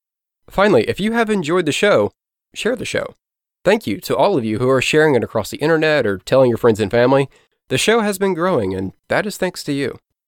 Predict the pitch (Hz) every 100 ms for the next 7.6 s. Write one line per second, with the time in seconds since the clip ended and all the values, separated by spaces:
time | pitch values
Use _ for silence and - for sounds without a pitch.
0 | _ _ _ - 180 143 175 - 165 139
1 | 135 120 120 110 - 165 151 135 127 -
2 | - 120 113 123 110 110 101 101 120 120
3 | 117 - _ _ - 143 135 131 127 117
4 | 107 104 - 104 98 - 98 - 113 _
5 | - 135 135 143 135 123 123 113 120 107
6 | - 147 - 165 - _ - 175 - 123
7 | 135 190 - 135 -